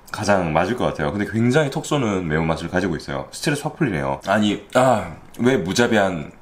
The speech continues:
파스타라고 불리는지 알겠어요. 굉장히 심플하면서도 섬세한 맛을 가지고 있는 그런 파스타입니다. 굉장히 매력적이에요. 굉장히 크리미해요. 각 재료의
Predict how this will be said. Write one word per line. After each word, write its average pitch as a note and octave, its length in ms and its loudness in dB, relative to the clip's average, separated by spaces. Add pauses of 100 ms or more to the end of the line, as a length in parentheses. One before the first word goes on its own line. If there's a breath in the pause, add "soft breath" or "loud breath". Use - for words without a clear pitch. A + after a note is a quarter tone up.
(140)
파스타라고 F#2+ 480 0
불리는지 E2+ 420 0
알겠어요. C#2+ 560 -4
굉장히 C3+ 380 4
심플하면서도 C#3 1080 0 (200)
섬세한 F3+ 580 2
맛을 F2+ 260 2
가지고 G2 420 0
있는 D#2+ 440 -2
그런 A2 160 2
파스타입니다. F2 640 -4
굉장히 A#2+ 280 2
매력적이에요. D2 600 -2 (320)
굉장히 A2+ 460 4
크리미해요. E2 520 -2 (220)
각 - 300 0
재료의 E2+ 640 0